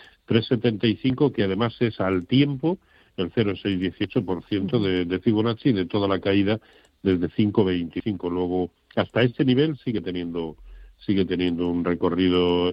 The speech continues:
Speaker 1: importante. Acaba de superar también el cincuenta cuatro por ciento. Aquí el único problema es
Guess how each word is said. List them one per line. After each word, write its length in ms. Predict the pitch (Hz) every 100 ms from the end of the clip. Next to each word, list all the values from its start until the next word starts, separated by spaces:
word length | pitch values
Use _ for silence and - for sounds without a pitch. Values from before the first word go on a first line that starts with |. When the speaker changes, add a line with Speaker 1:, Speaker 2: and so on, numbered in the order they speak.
| -
Speaker 1:
importante. 720 | 110 95 101 92 120 117 131
Acaba 260 | 95 120 101
de 120 | 90
superar 340 | - 87 92
también 260 | 85 90 92
el 120 | 87
cincuenta 360 | - 92 95 - _ _ _ _ _ _
cuatro 300 | 127 110 139
por 0 |
ciento. 40 | 135 - - - - _
Aquí 200 | 92 104
el 80 | 156
único 260 | 160 143
problema 540 | 127 123 135 151 135 131
es 140 | 135